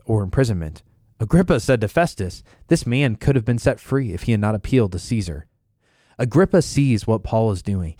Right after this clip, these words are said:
He knows that Paul is calling him to follow Jesus, but he's not offended. Instead, he's convinced of Paul's innocence.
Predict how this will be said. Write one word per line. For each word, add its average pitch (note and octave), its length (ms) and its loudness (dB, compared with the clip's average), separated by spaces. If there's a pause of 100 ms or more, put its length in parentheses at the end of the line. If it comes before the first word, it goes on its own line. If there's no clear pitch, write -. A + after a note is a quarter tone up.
(100)
He B3 120 4
knows B3+ 260 4
that F#3+ 160 2
Paul F#3+ 260 6
is D#3 120 4
calling F3+ 360 4
him C#3 140 4
to C3+ 60 4
follow D#3 340 4
Jesus, A2+ 600 0 (380)
but - 100 -4
he's A2+ 100 0
not F3+ 160 2
offended. D3+ 520 -4 (360)
Instead, D3 440 2
he's A2 200 -2 (120)
convinced B2+ 680 2
of A#2+ 140 -2
Paul's C#3 320 6
innocence. A2 680 0